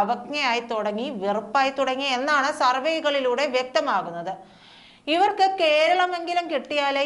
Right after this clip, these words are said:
ഇനി നിലനിൽപ്പുള്ളൂ. ആ പാർട്ടിയാണ് ഇന്ത്യ ഭരിക്കാനുള്ള പ്രകടന പത്രിക തയ്യാറാക്കിയിരിക്കുന്നത്. ഇനി അവർക്ക് ഭരണം കിട്ടിയാൽ ഉറപ്പായും പിണറായിക്കപ്പുറം മറ്റൊരാളെ പ്രധാനമന്ത്രിയാക്കാനുണ്ടാകില്ല.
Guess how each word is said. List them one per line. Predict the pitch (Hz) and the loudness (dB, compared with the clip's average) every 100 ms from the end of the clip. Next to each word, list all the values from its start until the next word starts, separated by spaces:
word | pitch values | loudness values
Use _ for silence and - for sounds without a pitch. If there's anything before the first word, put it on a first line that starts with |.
| 277 | -2
ഇനി | 233 269 214 214 | -4 -6 -6 -6
നിലനിൽപ്പുള്ളൂ. | 226 233 262 254 208 170 170 190 202 | -4 -2 0 0 -2 -4 -6 -4 0
ആ | 262 320 320 | 0 2 2
പാർട്ടിയാണ് | 302 311 359 320 285 294 226 | 2 0 -2 -4 -4 -4 -6
ഇന്ത്യ | 233 254 294 311 | -4 -4 -2 -2
ഭരിക്കാനുള്ള | 277 277 277 285 277 262 285 247 | 0 -2 -2 -2 0 -2 -2 -2
പ്രകടന | 226 202 240 262 302 | -2 -2 -2 -2 -2
പത്രിക | 302 294 277 254 208 233 | -2 -2 -2 0 0 -2
തയ്യാറാക്കിയിരിക്കുന്നത്. | 202 196 196 180 180 175 180 175 190 233 233 - - - - 320 | -2 2 2 0 -4 -10 -8 -6 -2 -2 -4 -20 -20 -20 -4 0
ഇനി | 370 392 | 2 2
അവർക്ക് | 349 349 359 285 240 | 4 2 2 2 2
ഭരണം | 269 285 330 330 | 2 2 -2 -4
കിട്ടിയാൽ | 285 302 294 294 | -2 0 0 0
ഉറപ്പായും | 247 262 254 220 214 269 | 0 0 0 0 -2 -4
പിണറായിക്കപ്പുറം | 247 240 269 320 339 330 320 302 254 202 | -6 -4 0 2 2 0 -2 0 -2 0
മറ്റൊരാളെ | 226 233 285 269 240 262 | -2 -2 -2 0 0 -2
പ്രധാനമന്ത്രിയാക്കാനുണ്ടാകില്ല. | 233 208 226 254 277 240 202 226 170 165 185 175 170 170 170 196 | -2 -2 2 0 0 -6 -2 0 2 0 -4 -4 -4 -4 -4 -2